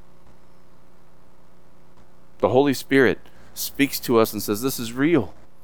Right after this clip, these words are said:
And then we do one of two things. We either say,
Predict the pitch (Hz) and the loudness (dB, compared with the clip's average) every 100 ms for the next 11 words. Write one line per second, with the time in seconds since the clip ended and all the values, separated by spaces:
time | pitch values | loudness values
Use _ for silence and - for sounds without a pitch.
0 | - - - 240 - - - - - - | -14 -8 -6 -4 -6 -12 -14 -14 -14 -14
1 | - - 123 131 151 165 175 160 160 - | -14 -4 4 6 6 8 8 8 6 2
2 | 160 185 185 151 - - - - - - | -2 -2 -2 -6 -8 -12 -14 -14 -14 -14
3 | - - - - - - - - - - | -14 -14 -14 -14 -14 -14 -14 -14 -14 -14
4 | - - - 110 127 117 101 110 95 90 | -14 -14 -4 4 6 8 8 10 8 6